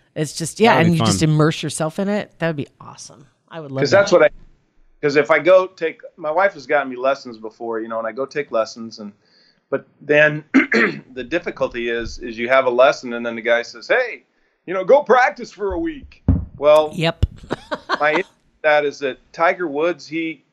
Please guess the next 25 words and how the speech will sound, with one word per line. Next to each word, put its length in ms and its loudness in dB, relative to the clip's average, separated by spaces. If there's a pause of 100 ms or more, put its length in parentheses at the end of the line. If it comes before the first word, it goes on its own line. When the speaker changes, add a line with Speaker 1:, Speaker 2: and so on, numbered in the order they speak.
(320)
Speaker 3:
when 180 -6
he 120 -2
was 180 -2
learning, 440 2
you 100 -6
know, 320 4
he 160 -2
didn't 240 0
practice 500 0
for 160 -2
a 60 2
week 260 -4
by 160 2
himself. 560 2
He, 260 -14
you 120 -8
know, 160 -2
the 120 -12
good 280 2
guys, 300 4
the 60 -18
guys 240 4
that 60 -10
are 60 -8
good, 460 -2